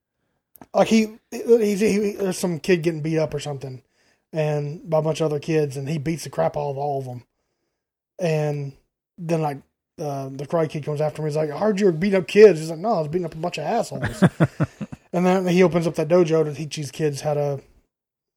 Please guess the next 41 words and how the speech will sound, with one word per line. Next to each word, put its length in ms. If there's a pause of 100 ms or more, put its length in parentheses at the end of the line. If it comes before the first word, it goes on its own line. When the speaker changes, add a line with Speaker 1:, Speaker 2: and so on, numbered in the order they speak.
(360)
Speaker 1:
defend 280
themselves. 380
So 80
it 60
kinda 180
makes, 240 (400)
to 100
me, 120
it 40
makes 160
him 140
look 120
like 120
the 100
good 200
guy. 240 (680)
But 80
I 80
can't. 320 (220)
Speaker 2:
It's 80
a 40
pretty 180
good 200
spin 280
on 160
it, 100
don't 240
you 80
Speaker 1:
Yeah, 40
Speaker 2:
think? 180 (180)
Speaker 1:
I, 240
I 20
think 260
it 40
actually 340
looked 120
pretty 160
good. 200 (760)
Uh, 280
YouTube 380
Red, 340